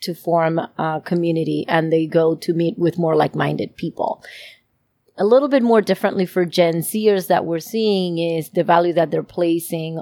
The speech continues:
on items, different than experiences for millennials, where that's driving more of the sense of luxury in limited time,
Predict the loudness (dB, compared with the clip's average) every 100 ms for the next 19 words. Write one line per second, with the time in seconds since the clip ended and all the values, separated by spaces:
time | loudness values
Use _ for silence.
0 | -6 -2 0 0 -2 -6 _ _ _ _
1 | _ 0 0 2 0 0 -6 _ -4 -2
2 | -2 -2 -2 -4 -8 -2 -2 -2 -4 -6
3 | -6 -2 -2 0 -2 0 -2 -2 -6 -20
4 | -20 _ 2 6 6 4 0 2 4 4
5 | 4 0 -2 -4 -2 0 0 -2 -4 -6
6 | -4 -4 -2 2 2 0 -4 -4 -4 -6
7 | -6 -6 -2 0 2 2 0 -2 -2 -2
8 | -4